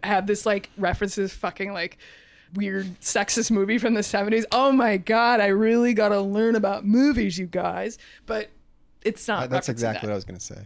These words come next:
Speaker 1: <laughs> 'Cause that's what it feels like talking to people about this stuff sometimes, where it's like, "Oh, you didn't like the Duke of Burgundy because, you know," shut up.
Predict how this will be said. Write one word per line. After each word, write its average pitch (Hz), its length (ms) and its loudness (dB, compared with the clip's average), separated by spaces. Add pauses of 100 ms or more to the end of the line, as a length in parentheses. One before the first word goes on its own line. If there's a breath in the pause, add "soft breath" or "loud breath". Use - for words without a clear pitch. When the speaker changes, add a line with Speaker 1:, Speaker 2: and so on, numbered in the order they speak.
Speaker 1:
<laughs> - 140 -20
'Cause - 1300 -4
that's 605 180 2
what 622 200 2
it 571 60 -6
feels 480 340 0
like 370 160 0
talking 381 360 0
to 339 60 0
people 240 380 -2
about 220 300 -4
this 202 180 -8
stuff - 260 -6
sometimes, 220 400 -4
where 208 80 0
it's 196 80 -6
like, 233 160 -6
"Oh, 254 100 -4
you 254 160 2
didn't 247 220 -2
like 240 240 0
the 240 80 -2
Duke 220 300 -2
of 214 100 -8
Burgundy 240 540 2
because, 220 420 -4
you 202 120 -10
know," 220 280 -4 (460 soft breath)
shut - 280 -12
up. 220 360 2